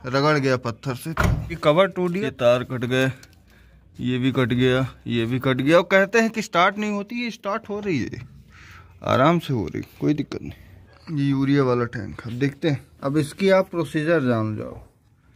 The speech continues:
ये तीन नट हैं, ये अपना मोटर वाला कपलर है जो कि ये टूट गया है, ये देखो आप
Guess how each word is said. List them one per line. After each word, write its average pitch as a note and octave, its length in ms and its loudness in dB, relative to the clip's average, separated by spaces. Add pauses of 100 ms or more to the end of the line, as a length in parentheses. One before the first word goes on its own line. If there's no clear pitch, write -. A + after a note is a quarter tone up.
(180)
ये C3+ 140 -4
तीन F3+ 400 2
नट F3+ 220 0
हैं, G3 400 0 (600)
ये C3+ 200 2
अपना D3 260 0
मोटर C3 440 4
वाला E3 260 2
कपलर D#3 420 -2
है E3 120 -2
जो C#3 180 -2
कि C#3 140 -6
ये C3 160 0
टूट C#3 380 -4
गया B2 260 2
है, B2+ 160 0
ये A#2 140 0
देखो G#2+ 340 -6
आप G2 80 -12